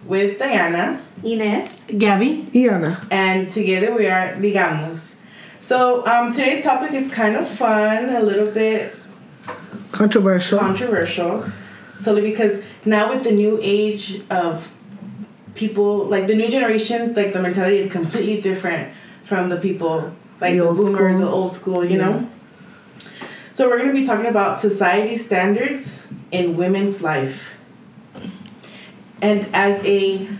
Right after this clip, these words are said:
Speaker 1: twenty-two-year-old single woman, from, like, the most questions I get asked from older people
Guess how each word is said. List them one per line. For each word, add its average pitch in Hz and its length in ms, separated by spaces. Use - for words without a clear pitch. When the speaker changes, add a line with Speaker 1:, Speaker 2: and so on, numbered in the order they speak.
Speaker 1:
twenty-two-year-old 220 1400
single 196 540
woman, 185 540
from, - 300
like, 170 220
the 175 80
most 180 340
questions 196 360
I 175 100
get 175 160
asked 160 260
from 156 280
older 175 260
people 190 600